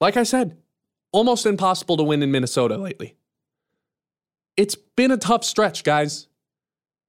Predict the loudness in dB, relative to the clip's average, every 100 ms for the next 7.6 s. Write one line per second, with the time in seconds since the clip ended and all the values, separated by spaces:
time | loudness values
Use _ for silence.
0 | _ -2 0 0 2 2 2 2 2 2
1 | 2 0 0 0 0 0 0 2 2 2
2 | 2 4 0 2 -2 0 0 -2 -4 -12
3 | _ _ _ _ _ -6 0 0 2 0
4 | 0 -2 -12 _ _ _ _ _ _ 0
5 | 2 0 -2 0 2 2 2 2 0 -6
6 | _ _ -2 0 0 0 0 0 0 -2
7 | 0 -2 0 -6 -6 -14